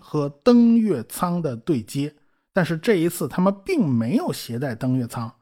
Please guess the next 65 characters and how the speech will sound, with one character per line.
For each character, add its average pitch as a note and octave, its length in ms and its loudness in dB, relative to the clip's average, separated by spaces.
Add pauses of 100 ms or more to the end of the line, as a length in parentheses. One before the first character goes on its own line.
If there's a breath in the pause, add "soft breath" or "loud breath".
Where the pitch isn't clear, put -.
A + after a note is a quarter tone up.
(420)
他 G#3+ 120 2
们 A3 120 6
就 F#3+ 120 4
操 A3+ 360 2
纵 A3 180 2
这 D#3 100 2
飞 G#3+ 240 0
船 C#3 300 -2
呢， C#3 160 -4
小 - 340 -10
心 F#3+ 300 0
翼 F#3 280 -6
翼 E3+ 40 -6
地 D3 140 -4
掉 D#3 260 0
过 B2 160 -4
头 B2+ 240 -2
来， D3 260 -2 (300 soft breath)
和 D#3+ 260 0
火 A#2+ 300 -4
箭 D3 200 -2
的 C#3 80 0
第 A3+ 260 2
二 B3 280 2
级 A2 360 -12 (160)
练 D3+ 300 2
习 - 220 -8
对 A#2 200 -4
接。 A2+ 300 -8 (640)
这 A#3 100 2
第 C#4+ 140 2
二 D4 140 4
级 F#3 120 0
火 D3 180 0
箭 F3+ 180 0
呢， D#3 100 0
其 G3 200 -4
实 A3 160 0
和 F#3+ 360 0
土 D3 180 -8
星 F#3+ 120 0
五 D3+ 120 -2
号 D3 120 -4
的 C#3+ 100 -4
第 D3+ 120 -6
三 F#3+ 220 0
级 C3+ 140 -4
呢 B2+ 100 -2
是 A2+ 140 -12
一 G#2 140 -10
样 E3 300 -4
的， F2+ 160 -14 (400)
这 D#3+ 60 -6
个 C3+ 80 -2
火 A#2+ 240 -6
箭 D3 180 0
的 C3+ 80 0
外 C#3+ 160 0
壳 A#2 240 -8
就 C3+ 140 -6
像 C3 140 -4
花 F3 260 -2
瓣 F3 280 -2
一 A#2 40 -4
样 A2+ 140 -6